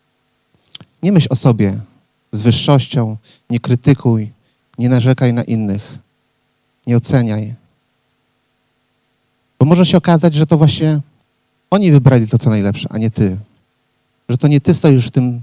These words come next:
lepszym miejscu, ale to oni. Ty też wybieraj to, co najlepsze, wybieraj trwanie w objęciach Ojca, Jego przebaczeniu, wybieraj słuchanie słów Jezusa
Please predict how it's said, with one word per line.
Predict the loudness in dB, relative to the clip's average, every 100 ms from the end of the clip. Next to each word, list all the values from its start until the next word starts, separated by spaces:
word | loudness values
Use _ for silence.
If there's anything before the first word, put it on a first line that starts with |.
| -4
lepszym | -2 -2 -4 -4
miejscu, | -4 -4 -4 -4 -6 _ _ _ _ _ _ -2
ale | 0
to | 0 0
oni. | 0 -2 -6 -14 _ _ _ _ _ _ _ _ _ _ _ _ _ _ -12
Ty | -4
też | 2 4
wybieraj | 6 6 4
to, | 2
co | 0 0
najlepsze, | 2 0 0 0 0 -2 _ _ _ _ _ _ _
wybieraj | 2 4 4 2
trwanie | 0 2 2 2 -2 -4 _ _ _ _ _ _
w | 0
objęciach | 2 2 0 2
Ojca, | 0 0 -2 -4 -6 -14 _ _ _ _ _ _ _ _ _ _ _ _
Jego | 0 0
przebaczeniu, | 2 2 2 2 0 0 -6 -10 _ _ _ _ _ _ _ -2
wybieraj | 2 4 4
słuchanie | 2 2 2 2
słów | 0 2
Jezusa | 2 4 2 2 0 -2